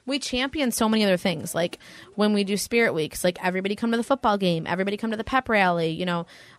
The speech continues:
um, the school musical, we m-, push that, you know, everybody come to that. But I think that, like, those are all things that you, not, not so much the,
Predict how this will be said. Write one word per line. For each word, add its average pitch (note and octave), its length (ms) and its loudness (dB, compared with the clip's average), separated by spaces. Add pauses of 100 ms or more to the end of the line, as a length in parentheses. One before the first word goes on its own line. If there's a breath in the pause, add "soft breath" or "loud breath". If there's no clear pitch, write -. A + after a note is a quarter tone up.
um, F#3 240 2
the F#3+ 80 -4
school B3 220 0
musical, G3 720 2
we G3+ 260 -2 (100)
m-, G3 120 -8 (140)
push G#3+ 240 2
that, A3 320 0
you F#3+ 60 -6
know, F#3 60 -2
everybody G#3 220 -2
come A3 200 -4
to G#3+ 60 -2
that. G#3+ 220 2 (300 loud breath)
But A3 100 0
I A3 120 0
think B3 320 -2
that, A#3 200 0
like, F#3 380 -2 (840)
those G#3+ 280 2
are A3 100 2
all G3 220 2
things G3 400 0
that F#3+ 240 2
you, F#3+ 500 0 (480)
not, G3+ 280 0
not F#3 240 0
so - 80 -6
much E3 220 -4
the, D#3 320 -2